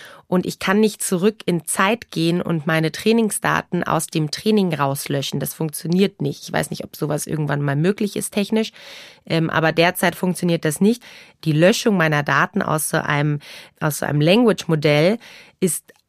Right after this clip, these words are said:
nur möglich, wenn ich das quasi komplett runterfahre und nochmal neu trainiere, ohne die Daten von meiner Person. Und das ist natürlich völlig unverhältnismäßig und überhaupt nicht umsetzbar. Das würde Kosten verursachen, die, weiß ich nicht, in die Millionen, Milliarden Höhe gehen wahrscheinlich.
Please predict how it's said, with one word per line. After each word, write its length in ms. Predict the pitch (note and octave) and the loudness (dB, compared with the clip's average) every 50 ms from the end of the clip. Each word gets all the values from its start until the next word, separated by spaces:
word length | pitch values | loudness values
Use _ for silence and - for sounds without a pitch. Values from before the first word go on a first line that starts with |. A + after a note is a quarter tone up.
| - | -2
nur 320 | F3 F#3 G3 A3 B3 C4 C4 | 2 4 6 8 8 8 6
möglich, 640 | A3+ G3+ F#3+ G3 G3+ G#3+ - - A#3+ A#3 A3 - | 6 6 6 6 4 4 2 0 0 0 0 0
wenn 140 | F#3 F3+ F3+ | 0 0 0
ich 120 | F3 D#3+ - | 0 -2 -2
das 180 | E3 D#3 - | -4 -6 -4
quasi 320 | - - - D3+ D3 D#3 D3+ | -2 -2 -2 0 -2 -4 -6
komplett 500 | - - D#3+ D3 - E3+ F#3 - - F3+ | -6 -6 -6 -2 2 2 2 2 2 0
runterfahre 960 | D3 F3+ G#3+ A#3+ B3 - B3+ - - B3 A#3 A#3 A#3+ B3 B3 C4 C4 C#4 D4 - - - - - - - _ _ _ | 2 4 4 4 4 2 -2 -2 0 2 4 4 4 4 2 2 2 2 2 -2 -8 -20 -20 -20 -20 -20 _ _ _
und 400 | - G3 G3 G3 G3 F#3+ - - | 0 2 4 4 2 0 0 2
nochmal 380 | G3 F#3+ F3+ - F#3+ F3 F3 | 2 2 2 4 2 4 4
neu 320 | F3+ F#3 G3 G#3+ A3+ B3 B3 | 4 6 6 6 6 4 2
trainiere, 800 | A#3+ - - A3+ A3 A3+ A#3+ B3 A#3+ A3 F#3 D3+ D3+ D3 - - | 0 0 0 2 4 4 4 4 4 4 4 2 0 0 0 0
ohne 200 | F#3+ G3 G3+ G3 | 0 0 2 0
die 120 | F#3+ F3+ | 0 0
Daten 320 | - E3 E3 F3+ - - F3 | 0 0 0 0 0 -4 -4
von 160 | - F3+ E3 | -4 -2 0
meiner 220 | E3+ E3+ F3 E3+ | 0 2 0 0
Person. 500 | - - E3+ D#3 D#3 F#3 F3 D#3 C3+ B2+ - - - - - - - | 0 -2 -2 -2 0 0 2 0 0 -2 -4 -12 -20 -20 -20 -8 -2
Und 160 | - F3 D3 | 0 2 2
das 140 | E3 D3+ D#3+ | 2 0 0
ist 60 | E3 | 0
natürlich 360 | D#3+ D3 - D#3+ D3 D3 - | -2 -2 -2 -4 -6 -6 -4
völlig 240 | - D3 C#3 - - | -4 -4 -4 -2 -2
unverhältnismäßig 880 | E3 E3+ D#3+ D#3 D3+ D3 C#3+ D3 - D3 - - C#3+ C#3+ - - - | -4 -2 -2 -2 -2 -2 -2 -4 -6 -8 -4 -4 -4 -4 -4 -6 -6
und 100 | D3+ C#3+ | -6 -6
überhaupt 220 | - C#3+ D3 C#3+ - | -4 -4 -4 -4 -4
nicht 160 | D3 C#3+ - | -6 -8 -6
umsetzbar. 540 | - E3+ E3+ D#3 D3 D3 - - D#3+ D3+ D3 | -4 -4 -2 -2 -2 -4 -4 -4 -4 -4 -4
Das 180 | C#3+ - - | -4 -6 -4
würde 200 | D3+ D3+ D3+ D3 | -4 -2 -2 -2
Kosten 440 | D3 - - D#3 D3+ - - - D3 | -4 -2 -4 -4 -4 -4 -8 -10 -8
verursachen, 560 | - - - - E3 D#3+ D3 C#3+ D3 D3+ D#3 | -6 -6 -2 -2 -2 0 0 0 0 0 -2
die, 220 | C3+ D3+ D3 C#3 - - - - - - - - - _ _ - | -2 0 -2 -2 -4 -8 -16 -20 -20 -20 -20 -20 -20 _ _ -4
weiß 140 | D3+ D3 C#3 | -4 -2 0
ich 60 | D3 | 0
nicht, 140 | D3 D3 - | -2 -2 -2
in 140 | - D3+ C#3 | -2 -2 -2
die 160 | C#3 C#3+ D3 | 0 0 0
Millionen, 420 | D3 D3+ D#3 D#3 D#3+ E3+ F#3 F#3+ | 2 2 2 2 2 4 4 4
Milliarden 480 | E3+ D3+ C#3+ C#3 C#3 D#3 F#3+ F#3+ - E3+ | 4 4 4 4 2 2 2 0 0 0
Höhe 240 | D3+ D3+ D3+ D3+ D3 | 2 2 2 2 0
gehen 300 | C3+ C#3+ D3 D3 D3 D3 | 0 -2 -2 -2 0 -2
wahrscheinlich. 560 | D3 C#3+ - D#3 D3+ D3+ E3 F#3 G#3 - | -2 -2 0 0 0 2 2 0 0 -2